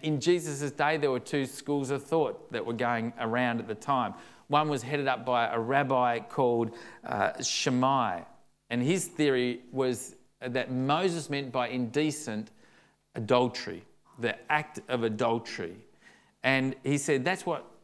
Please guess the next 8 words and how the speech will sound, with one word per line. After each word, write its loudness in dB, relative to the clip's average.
what -6
Moses 2
was -2
dealing 2
with, -2
this -2
sexual -2
act 0